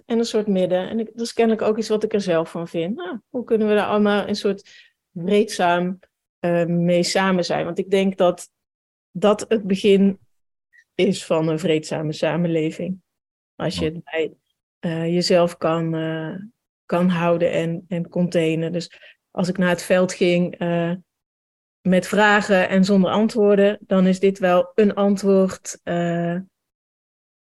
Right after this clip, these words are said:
wat ik heb, eh, gevonden. Zo van, eh, als, als iemand nu, hè, de afgelopen dagen iets tegen mij vertelt waarvan ik denk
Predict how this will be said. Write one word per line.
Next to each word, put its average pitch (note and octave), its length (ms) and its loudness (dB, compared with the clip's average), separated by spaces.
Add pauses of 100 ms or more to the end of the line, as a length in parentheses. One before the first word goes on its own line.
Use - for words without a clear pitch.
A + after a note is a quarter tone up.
(160)
wat F#3 200 0
ik F#3+ 140 -2
heb, F#3+ 300 0 (180)
eh, F3+ 100 -10 (160)
gevonden. F3 800 -2 (200)
Zo - 260 -12
van, F3 220 -10
eh, - 80 -18 (760)
als, - 260 -10
als F#3 220 -2
iemand F#3+ 320 6
nu, G3+ 340 6 (120)
hè, G#3+ 300 2
de C4 180 6
afgelopen G3 520 2
dagen G3 400 2
iets G3 140 -6
tegen G3+ 280 4
mij F#3+ 180 4
vertelt G3 340 2
waarvan G3 260 -2
ik F#3 120 0
denk F#3+ 320 0